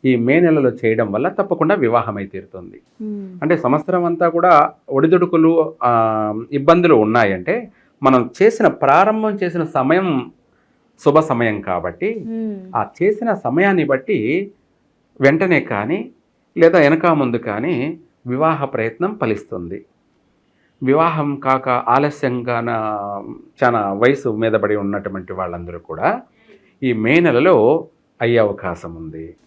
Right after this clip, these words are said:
Speaker 2: మ్మ్.
Speaker 1: ఇదే కాకుండా ఈ మే నెలలో ఏదైనా ఇల్లు కొనాలి అనుకున్న వాళ్ళు వాళ్ళకు ఉన్న దాంట్లోనే కాకుండా ఇంకా అప్పు చేసైనా కూడా ఇల్లు కొనుక్కోవచ్చు. భయపడాల్సిన అవసరం లేదు.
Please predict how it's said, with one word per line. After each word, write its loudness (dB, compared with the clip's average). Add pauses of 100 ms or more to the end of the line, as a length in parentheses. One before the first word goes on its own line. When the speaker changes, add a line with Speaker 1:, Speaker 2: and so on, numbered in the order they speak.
(100)
Speaker 2:
మ్మ్. -18 (760)
Speaker 1:
ఇదే 2
కాకుండా -4 (420)
ఈ 2
మే 2
నెలలో 0 (340)
ఏదైనా 0
ఇల్లు 2
కొనాలి 0
అనుకున్న 0
వాళ్ళు -4 (400)
వాళ్ళకు 0
ఉన్న 0
దాంట్లోనే 0
కాకుండా 0
ఇంకా -2
అప్పు -2 (100)
చేసైనా 0
కూడా -2
ఇల్లు -2
కొనుక్కోవచ్చు. -8 (1800)
భయపడాల్సిన 0
అవసరం -8
లేదు. -12